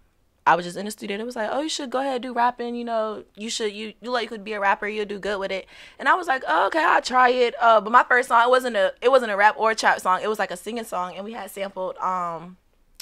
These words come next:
what, what did we sample? We sampled, uh, the Wade Wonder song, No Letting Go. And so that came out tough. And then after the Love Songs was over, I was like, "Oh, I might have started rapping," 'cause I just be in the car, just,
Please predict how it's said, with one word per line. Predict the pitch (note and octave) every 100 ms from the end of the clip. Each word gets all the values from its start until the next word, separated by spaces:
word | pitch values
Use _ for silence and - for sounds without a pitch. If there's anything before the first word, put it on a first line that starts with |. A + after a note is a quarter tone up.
| -
what, | C4 F#4 -
what | C4+
did | G#3+
we |
sample? | A3 G3+ G#3+ E3+
We | G#3+
sampled, | - G3 F#3 F3 -
uh, | F3+ E3+
the | E3+
Wade | E3 E3+ E3 D3
Wonder | E3 G3 G3+
song, | E3+ E3+
No | E3
Letting | D3 E3
Go. | F3 E3+ - - - -
And | G#3
so | G3+ F#3 F3 F3 - - - - -
that | G3 C4+ -
came | B3+
out | A3 -
tough. | G#3 F#3+ G#3+ -
And | G#3+ G#3
then | F#3+
after | - F#3+
the | F#3
Love | A3 C4+
Songs | G#3 G3 G3+
was | F#3
over, | F#3 F#3 F#3+
I | G#3+
was | G#3
like, | G3+ F#3+
"Oh, | - A#3+
I |
might | D4+ C4
have |
started | - G#3 F#3
rapping," | F#3 A3+ A3
'cause | A3
I | A3 A3+
just | G#3+
be | G3+
in | F#3+
the | E3
car, | G3+ G3+ G#3+ G3+
just, | F#3+ F#3+ A3